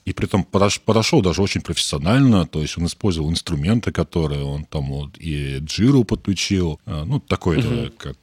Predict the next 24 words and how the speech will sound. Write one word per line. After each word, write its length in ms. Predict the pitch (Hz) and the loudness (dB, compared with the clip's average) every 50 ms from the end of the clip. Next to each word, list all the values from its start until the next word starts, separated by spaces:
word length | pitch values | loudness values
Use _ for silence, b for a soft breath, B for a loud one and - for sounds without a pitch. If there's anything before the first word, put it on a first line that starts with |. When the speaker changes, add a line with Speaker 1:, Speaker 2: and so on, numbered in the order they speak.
| - - | -12 -8
Speaker 1:
э, 160 | 78 71 69 71 | -6 -6 -6 -6
для 160 | 69 78 80 | -6 -8 -8
понимания. 760 | - 92 90 90 87 87 85 82 76 73 71 69 69 69 71 - - _ _ _ _ _ _ _ _ _ _ _ _ _ _ - B B B B B B B B B _ _ | -6 -4 -2 0 2 4 4 2 2 0 -2 -2 -4 -6 -8 -12 -16 _ _ _ _ _ _ _ _ _ _ _ _ _ _ -20 B B B B B B B B B _ _
А, 600 | 92 87 85 82 80 80 80 80 80 78 76 - | 0 2 2 2 2 0 0 0 0 0 0 0
Speaker 2:
В 20 | 123 | 0
общем, 200 | 139 147 147 135 | 2 2 2 2
первая 280 | - 143 143 135 127 117 | 4 2 4 4 4 2
работа 340 | 117 117 120 135 139 - 113 | 2 2 2 2 0 0 -2
быстро 340 | 101 110 104 - - 87 | -2 -2 -2 -2 -4 -8
пришла, 460 | 78 - - 85 - - - 85 78 78 | -10 -10 -10 -8 -6 -6 -6 -6 -8 -6
да? 180 | 82 90 104 | -6 -4 -2
Но 180 | 101 92 98 101 | -2 0 -2 -2
трансформировалась 840 | - - 104 - - 107 101 101 110 117 113 107 101 98 95 90 87 | -2 -2 -4 -2 -2 -2 0 0 2 2 2 2 0 0 -2 -2 -4
в 40 | |
деньги 300 | 90 104 113 120 117 98 | -4 -2 0 0 0 0
она 180 | 90 87 90 92 | -2 -2 -4 -4
через 220 | - - 87 80 - | -6 -8 -12 -14 -12
какое-то 280 | - - 82 - 85 | -12 -12 -10 -10 -8
время 300 | 78 82 87 85 78 76 | -6 -6 -6 -6 -6 -8
Speaker 1:
а, 20 | - | -10
Speaker 2:
все-таки. 460 | - - 80 80 78 80 - - - - - _ - | -8 -6 -4 -4 -4 -4 -6 -8 -14 -20 -18 _ 0
Speaker 1:
пришла 420 | 143 135 - - 123 110 104 92 | 2 2 2 4 4 6 6 6
она 160 | 87 85 82 | 4 4 2
быстро, 460 | 80 135 214 220 - - 131 120 107 | 2 2 2 2 2 2 2 4 4